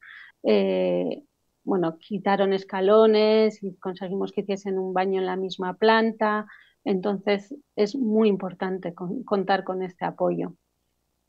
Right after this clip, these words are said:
Y luego, eh, respetar muchísimo la identidad de la persona.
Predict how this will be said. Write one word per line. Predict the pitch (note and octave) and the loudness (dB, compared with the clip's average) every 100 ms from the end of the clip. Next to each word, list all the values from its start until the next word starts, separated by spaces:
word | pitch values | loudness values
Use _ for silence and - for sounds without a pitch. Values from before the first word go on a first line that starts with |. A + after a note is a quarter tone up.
| - | 0
Y | A#3 G#3 | 4 8
luego, | G#3+ G#3 A3+ A3+ C4+ - | 8 8 6 6 4 0
eh, | G#3+ G3+ | 2 2
respetar | G3+ G3+ - G3+ G3+ A3+ B3+ | 0 -4 -8 -8 0 0 2
muchísimo | C4+ G#3+ G#3+ A3+ A3 A#3+ A#3+ B3 | 0 -2 -2 -2 0 0 2 4
la | A#3 F#3+ | 4 2
identidad | F#3+ F#3 F#3 F#3 F#3 G3 G3 F#3+ F3+ F3 - | 0 -2 -4 -4 -2 2 2 2 0 -6 -6
de | - F#3+ | -2 0
la | E3+ | 0
persona. | - E3 - F3 F3 F#3 | -2 -8 -10 -10 -8 -10